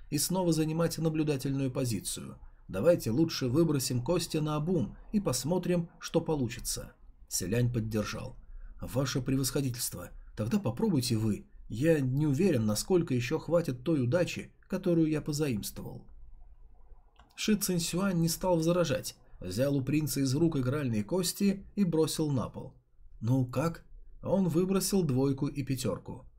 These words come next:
Спустя пару секунд ожидания они так и не увидели, чтобы каменная стена сдвинулась с места. Селянь подобрал кости и произнёс:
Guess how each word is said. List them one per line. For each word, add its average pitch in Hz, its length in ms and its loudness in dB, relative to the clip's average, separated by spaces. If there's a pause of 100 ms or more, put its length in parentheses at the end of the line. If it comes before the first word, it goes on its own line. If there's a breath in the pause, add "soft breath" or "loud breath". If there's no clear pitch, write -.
(100)
Спустя 120 500 0
пару 120 240 0
секунд 127 420 -2
ожидания 101 680 -2 (220 soft breath)
они 175 260 2
так 180 320 -2
и 170 60 2
не 170 100 6
увидели, 131 520 2 (120)
чтобы 180 300 0
каменная 151 480 2
стена 170 560 -2 (140 loud breath)
сдвинулась 165 600 2
с - 140 -4
места. - 480 -4 (320)
Селянь 139 420 -2
подобрал 127 480 0
кости 151 360 -4
и 147 180 -4
произнёс: 127 640 -2